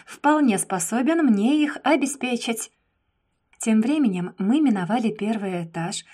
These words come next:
спустились в подвал, долго петляли в полутёмных ответвлениях коридора и, наконец,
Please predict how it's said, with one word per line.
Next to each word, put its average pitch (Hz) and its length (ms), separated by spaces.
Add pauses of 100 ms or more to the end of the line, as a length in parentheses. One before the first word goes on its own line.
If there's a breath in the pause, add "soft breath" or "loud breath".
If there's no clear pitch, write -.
спустились 294 640
в - 140
подвал, 185 640 (240 loud breath)
долго 226 420
петляли 214 480
в - 80
полутёмных 202 720
ответвлениях 202 800
коридора 185 760 (240 loud breath)
и, 302 100
наконец, 254 540